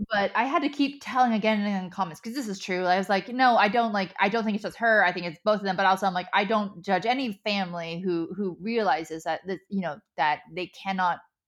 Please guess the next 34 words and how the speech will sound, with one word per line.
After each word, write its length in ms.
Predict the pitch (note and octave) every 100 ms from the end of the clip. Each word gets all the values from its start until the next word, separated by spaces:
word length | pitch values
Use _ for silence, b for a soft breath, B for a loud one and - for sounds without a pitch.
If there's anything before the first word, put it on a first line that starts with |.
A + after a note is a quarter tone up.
| _ _ _ _ -
go 140 | G#3
through 220 | G3 G3+
with 100 | F3+
the, 200 | F3 F3 E3
like, 260 | E3+ D3+
they 100 | F3+
cannot 340 | E3+ G3 F3 -
continue 380 | F3+ F3+ E3 D3+
to 80 | D#3
be 140 | D#3+
adoptive 380 | E3 D3 D3 -
parents, 320 | A#2 G2 -
especially 300 | - E3 G3
to 80 | F3+
special 260 | F3 F3 E3+
needs 140 | E3
children." 300 | - E3 D3
Like, 140 | C#3+ -
ten 200 | A3 A3+
percent 280 | G#3 G3+ F3
of 120 | D3+
adoptions 640 | D3 F#3 F#3 - D3+ D#3 -
end 380 | F3+ F3 D#3+ D#3+ _ _ _ _
because 240 | G3 G3+
of 60 | E3+
that 160 | D#3 G#3+
reason, 440 | B3 F#3 D#3+ D#3+ - _ _
and 100 | A#3
you 80 | B3
can't, 280 | - B3+ A#3 -
you 100 | A3+ G#3
know, 160 | E3+ F3 _
ultimately, 600 | C#4 D4 D4 G#3+ F#3+ F3
if 180 | F3 F#3+